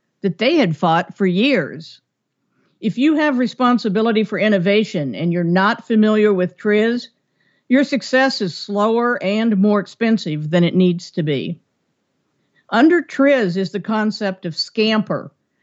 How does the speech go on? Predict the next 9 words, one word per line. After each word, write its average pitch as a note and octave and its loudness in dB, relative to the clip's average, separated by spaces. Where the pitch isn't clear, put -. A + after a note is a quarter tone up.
the F#3 2
acronym F#3+ 0
of E3 -6
substitute, C4+ -4
combine, G3 0
adapt, E3+ -4
modify A#3+ -2
or C4+ -4
magnify, F#3+ -6